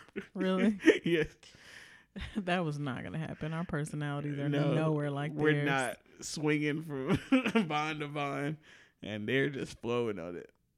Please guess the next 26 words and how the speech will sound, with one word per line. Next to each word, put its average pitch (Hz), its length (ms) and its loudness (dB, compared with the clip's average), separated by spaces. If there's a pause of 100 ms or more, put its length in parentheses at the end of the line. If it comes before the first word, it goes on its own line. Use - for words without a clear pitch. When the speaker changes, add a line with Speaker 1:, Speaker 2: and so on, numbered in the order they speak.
(580)
Speaker 1:
And 143 180 0
then 151 220 2
I 131 60 2
realized 127 640 0
that 80 240 -8 (180)
I 143 60 -8
modeled 139 560 -4 (720)
a 135 80 0
lot 151 280 4
of 147 140 0
how 123 280 0
I - 20 -4
saw 127 340 -6
it 104 180 -8
was 170 220 -10
based 135 420 -8
on 160 100 -8
his 147 200 -4
and 160 120 -10
hers. 170 380 -12 (1600)
Have 185 160 -2
you 214 80 2
listened 175 320 2
to 156 80 0
Jemele 160 200 2
Hill's 165 380 0